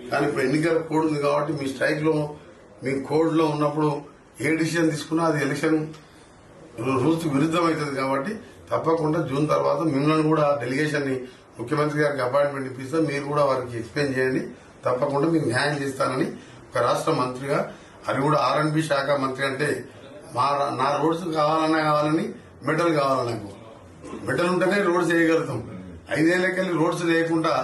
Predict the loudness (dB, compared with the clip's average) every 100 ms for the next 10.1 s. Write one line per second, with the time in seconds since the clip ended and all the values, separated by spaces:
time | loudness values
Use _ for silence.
0 | -4 -14 -20 -14 -14 -6 -2 0 0 0
1 | 0 2 2 2 2 -4 -10 -20 -16 -6
2 | -2 2 2 2 2 0 0 2 2 2
3 | 2 0 -4 -4 -4 -4 -12 -20 -14 -4
4 | 0 2 4 4 2 2 0 0 0 0
5 | 0 -2 -4 -12 -6 -2 -2 -2 -6 -20
6 | -20 -20 -20 -8 -2 0 0 0 2 2
7 | 2 0 -2 -2 -2 0 -2 -2 -4 -4
8 | -2 0 0 0 0 -2 -6 -14 -20 -12
9 | -4 0 0 0 0 0 0 0 -2 -2
10 | 0